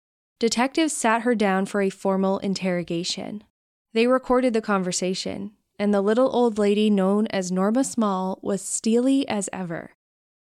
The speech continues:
And not for one second did she claim to feel any remorse or concern for the plot that she had put in motion. "I just got tired of the bullshit," Norma told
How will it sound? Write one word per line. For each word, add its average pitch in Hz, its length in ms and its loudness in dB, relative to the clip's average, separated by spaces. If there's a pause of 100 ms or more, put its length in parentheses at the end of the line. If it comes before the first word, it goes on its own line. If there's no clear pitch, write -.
And 202 140 2
not 285 220 4
for 320 160 0
one 240 320 2
second 202 540 -2
did 175 180 -6
she 247 260 0
claim 247 360 0
to 214 100 -4
feel 220 360 -2
any 240 240 2
remorse 185 800 -2 (340)
or 196 140 -6
concern 185 800 -6
for 196 160 -4
the 185 80 -2
plot 202 440 -6
that - 120 -10
she 247 400 0
had 208 200 -6
put 175 300 -2
in 180 180 -2
motion. 180 540 -4 (640)
"I 233 120 2
just 294 260 2
got - 240 0
tired 220 640 0
of 202 440 0
the 202 120 -4
bullshit," - 840 -6 (320)
Norma 185 340 0
told 175 480 -2